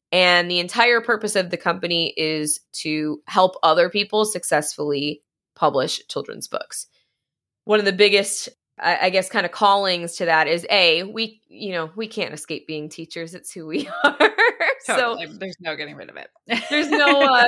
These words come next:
Speaker 1: there's no escaping that side of us, A. And B, what we found was even though all the information you need to learn how to publish is out there on the internet, a lot of it is either conflicting,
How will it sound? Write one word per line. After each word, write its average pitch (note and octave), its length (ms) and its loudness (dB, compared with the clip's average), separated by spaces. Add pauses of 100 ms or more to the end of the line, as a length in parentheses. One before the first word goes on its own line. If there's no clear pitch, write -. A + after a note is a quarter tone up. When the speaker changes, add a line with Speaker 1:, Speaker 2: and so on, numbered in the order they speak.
Speaker 1:
there's D4 200 -4
no D4 160 -4
escaping A3 560 -4
that G3+ 220 4
side F3 280 4
of E3+ 100 0
us, F3+ 320 2
A. D#3+ 380 0 (200)
And G3 340 -4
B, C#4+ 400 2
what A3 200 2
we G3+ 140 -2
found G#3+ 460 2
was F3 420 0
even B3+ 420 -4
though F#3 460 4
all G3 220 6
the D4 160 -2
information E3+ 800 -4
you D#3 100 -10
need D3+ 440 -6
to D#3+ 120 -8
learn D3+ 220 -4
how D3 80 -2
to C#3+ 80 -4
publish D3 420 -6
is D3+ 140 -8
out C#3 260 0
there D#3+ 400 2
on D3+ 140 0
the C3+ 100 -6
internet, E3 460 0 (500)
a E3+ 100 2
lot F3 280 6
of F#3+ 120 -2
it G3+ 160 -4
is F3 160 -6
either E3+ 300 -2
conflicting, F#3 800 -4